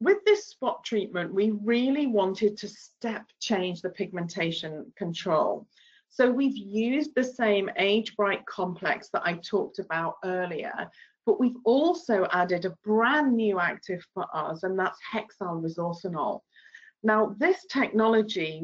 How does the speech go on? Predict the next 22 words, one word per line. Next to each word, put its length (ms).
works 640
in 160
a 120
true 800
synergy 560
with 180
vitamin 460
B 260
three 200
and 100
helping 540
to 140
even 420
skin 420
tone. 480
And 120
together 640
they 220
deliver 400
absolutely 840
outstanding 720
results. 640